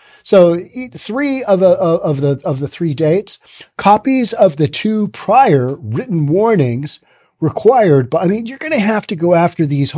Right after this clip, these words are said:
these homeless, whacked out nut jobs with basically a, a big ream of paperwork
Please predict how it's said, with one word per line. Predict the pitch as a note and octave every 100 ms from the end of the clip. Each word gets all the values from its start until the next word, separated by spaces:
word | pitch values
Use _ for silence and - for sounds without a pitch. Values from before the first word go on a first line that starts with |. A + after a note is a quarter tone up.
| F#3
these | D3 C#3 - - _ -
homeless, | A3 G3 D3 -
whacked | D3 E3 - F3+
out | C#3+ C#3
nut | C3 G3+ -
jobs | C#3+ A#2+ A2 A#2 - - _ _ _ _ -
with | C3 D#3+ D#3+ D#3 - _ D#3+
basically | E3 G3+ A3+ - F#3 F#3 F3 E3+ E3 - _
a, | - E3 E3 E3+ E3+
a | F#3
big | G#2+ G#3 D3+
ream | B2 F3 A3 F3+
of | C#3
paperwork | - A3 E4+ D#4 D3+ A#2 A2 B2